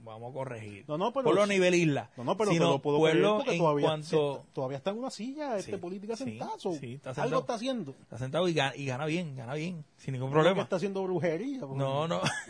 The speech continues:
Speaker 2: Bueno.
Speaker 1: <laughs> No, no. Pero hace
Speaker 2: Vendió
Speaker 1: campaña,
Speaker 2: el alma
Speaker 1: ha-, hace
Speaker 2: o
Speaker 1: una
Speaker 2: algo,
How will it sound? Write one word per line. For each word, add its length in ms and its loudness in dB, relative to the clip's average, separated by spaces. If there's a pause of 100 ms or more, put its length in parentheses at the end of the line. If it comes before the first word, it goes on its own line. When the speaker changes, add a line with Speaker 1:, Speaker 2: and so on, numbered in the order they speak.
Speaker 2:
Bueno. 440 -8
Speaker 1:
<laughs> 100 -16
No, 240 -6
no. 200 0 (300)
Pero 280 10 (600)
hace 260 2
Speaker 2:
Vendió 100 2 (100)
Speaker 1:
campaña, 160 6
Speaker 2:
el 220 2
alma 80 4
Speaker 1:
ha-, 100 2
hace 140 8
Speaker 2:
o 40 6
Speaker 1:
una 80 8
Speaker 2:
algo, 100 6